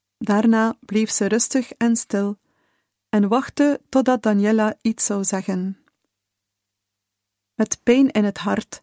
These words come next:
gaf Daniela uitleg aan Chiara. "Kijk, Chiara, jammer genoeg is er een ernstige misvorming die niet behandeld kan worden.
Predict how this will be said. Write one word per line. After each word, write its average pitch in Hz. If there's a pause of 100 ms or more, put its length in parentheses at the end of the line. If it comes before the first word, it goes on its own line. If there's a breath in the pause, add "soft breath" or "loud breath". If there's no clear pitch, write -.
(400)
gaf 269
Daniela 208
uitleg 220 (100)
aan 214
Chiara. 185 (1500)
"Kijk, 233
Chiara, 202 (760)
jammer 262
genoeg 214 (640)
is 226
er 233
een 214
ernstige 247
misvorming 208 (520)
die 214
niet 262
behandeld 208
kan 190
worden. 190